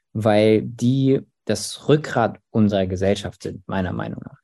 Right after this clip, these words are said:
Ähm, deswegen ist es mir heute so wichtig, mit dieser Marke Entrepreneur University über unsere Konferenz hinaus, gibt's ja verschiedene Sachen, die wir machen,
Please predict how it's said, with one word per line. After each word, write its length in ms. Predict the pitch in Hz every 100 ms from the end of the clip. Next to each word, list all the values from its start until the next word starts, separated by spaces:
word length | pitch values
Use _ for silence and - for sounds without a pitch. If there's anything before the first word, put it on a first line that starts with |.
| - - _ _ _
Ähm, 480 | - 110 113 113 - _ _ -
deswegen 260 | 120 139 127
ist 100 | 120
es 60 |
mir 160 | 123 113
heute 200 | 120 120
so 160 | 110
wichtig, 320 | 104 127 - 104
mit 140 | 101
dieser 220 | 98 101
Marke 360 | 98 107 120 110
Entrepreneur 440 | 104 101 - 110
University 540 | 110 107 104 104 104 107
über 320 | 113 110 98
unsere 280 | 107 104 -
Konferenz 520 | 110 104 104 110 110
hinaus, 360 | 104 113 123
gibt's 220 | - 101 -
ja 140 | 101
verschiedene 580 | 98 - - - 120 107
Sachen, 260 | 113 120
die 120 | 104 98
wir 120 | 95
machen, 420 | 95 95 120 127